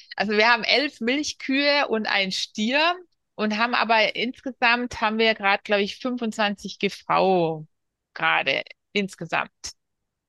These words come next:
Und, ähm, jetzt hier auf der Hoffläche haben wir so, sagen wir mal, zwei G V pro Hektar über den Sommer. Ähm, und dann müssen wir halt ziemlich auch abstocken und viel schlachten,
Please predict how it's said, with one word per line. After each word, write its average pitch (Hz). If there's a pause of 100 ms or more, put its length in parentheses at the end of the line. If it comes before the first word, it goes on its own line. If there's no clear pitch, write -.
Und, 185
ähm, 185
jetzt -
hier 254
auf 233
der 190
Hoffläche 277 (680)
haben 226
wir 240
so, 233 (160)
sagen 214
wir 214
mal, 214
zwei 208
G 220
V 220
pro 208
Hektar 208
über 202
den 185
Sommer. 269 (1000)
Ähm, 208
und 202
dann 214
müssen 226
wir 226
halt 214
ziemlich 226
auch 196
abstocken 254
und 208
viel 208
schlachten, 226